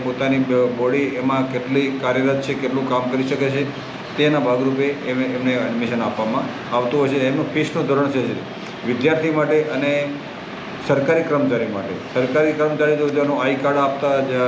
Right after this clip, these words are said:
રજૂ કરતા હોય અને વિદ્યાર્થી એમનું બોનાફાઇડ સર્ટિફિકેટ રજૂ કરતા હોય તો એમના માટેની એક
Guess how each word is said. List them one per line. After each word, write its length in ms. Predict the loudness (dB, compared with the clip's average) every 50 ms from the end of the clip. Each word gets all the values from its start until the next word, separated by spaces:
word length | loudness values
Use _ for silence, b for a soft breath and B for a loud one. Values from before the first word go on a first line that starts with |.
| 2 2 2 2 2
રજૂ 180 | 2 0 0 0
કરતા 220 | 0 0 2 2 2
હોય 200 | 2 2 2 0
અને 400 | -2 -6 -8 -10 -4 -2 0 0
વિદ્યાર્થી 480 | 0 0 0 2 2 2 2 2 0
એમનું 320 | 0 0 0 0 0 0 0
બોનાફાઇડ 380 | 0 2 2 2 0 0 0
સર્ટિફિકેટ 600 | 0 -2 -2 -2 -2 -2 -2 0 0 -2 0 0
રજૂ 280 | 0 0 0 0 0 -2 0
કરતા 220 | -2 0 0 0
હોય 120 | 0 0 0
તો 60 | 0
એમના 280 | 0 0 0 2 2 2
માટેની 380 | 2 2 2 2 2 2 2
એક 220 | 2 2 0 -2